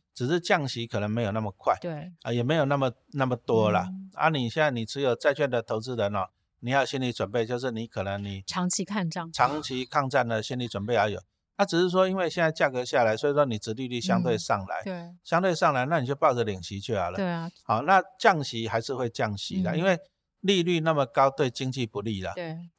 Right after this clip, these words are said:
Speaker 1: 因为你看美国如果再升息一码，搞不好它基-，联邦基金利率已经到五点五、五点七五了。
Speaker 2: 嗯，嗯。
Speaker 1: 这个房贷利率应该到七了哦。
Speaker 2: 对，太夸张了。
Speaker 1: 其实对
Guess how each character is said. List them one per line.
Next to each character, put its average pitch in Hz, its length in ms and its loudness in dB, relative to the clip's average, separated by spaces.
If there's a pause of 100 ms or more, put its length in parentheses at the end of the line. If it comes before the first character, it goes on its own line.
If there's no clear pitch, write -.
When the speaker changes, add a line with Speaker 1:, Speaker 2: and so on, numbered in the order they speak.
Speaker 1:
因 160 60 -4
为 160 60 0
你 143 80 0
看 160 180 6
美 127 200 -2
国 131 120 0
如 151 120 2
果 117 200 2 (220)
再 156 100 4
升 147 220 0
息 123 160 -2
一 135 100 0
码， 107 280 2
搞 110 160 0
不 131 80 6
好 135 80 4
它 135 160 6 (180)
基-， 139 280 -10
联 127 140 -2
邦 143 160 2
基 139 140 -6
金 135 160 -8
利 135 100 -4
率 131 140 -4
已 107 60 -6
经 131 120 -10
到 131 200 4
五 120 100 -4
点 117 200 -2
五、 107 140 -4
五 120 80 -8
点 101 160 0
七 120 240 0
五 98 160 -6
了。 87 120 -8 (100)
Speaker 2:
嗯， 190 280 -2
嗯。 180 100 -12
Speaker 1:
这 185 100 -2
个 165 100 2
房 147 200 2
贷 160 120 4
利 147 140 -2
率 143 140 0
应 139 80 -4
该 139 100 2
到 131 180 4
七 120 360 -2
了 98 160 2
哦。 92 80 -2
Speaker 2:
对， 175 260 -6
太 233 160 -4
夸 190 180 -2
张 170 240 -4
了。 160 80 -6
Speaker 1:
其 147 80 2
实 151 120 0
对 147 260 2